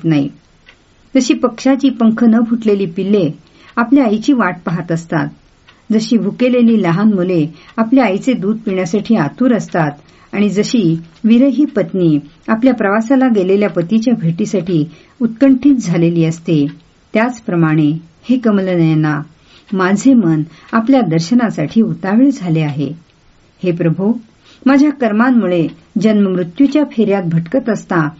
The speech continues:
भगवंतांच्या प्रिय भक्तांशी माझी मैत्री जडो. तसेच,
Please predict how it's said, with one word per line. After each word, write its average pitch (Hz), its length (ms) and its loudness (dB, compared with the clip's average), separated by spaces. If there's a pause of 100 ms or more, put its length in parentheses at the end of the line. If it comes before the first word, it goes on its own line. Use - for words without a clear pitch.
(340)
भगवंतांच्या 240 680 2
प्रिय 214 260 -2
भक्तांशी 190 840 -2 (220)
माझी 202 280 0
मैत्री 175 400 0
जडो. 143 360 -2 (500)
तसेच, 190 460 -2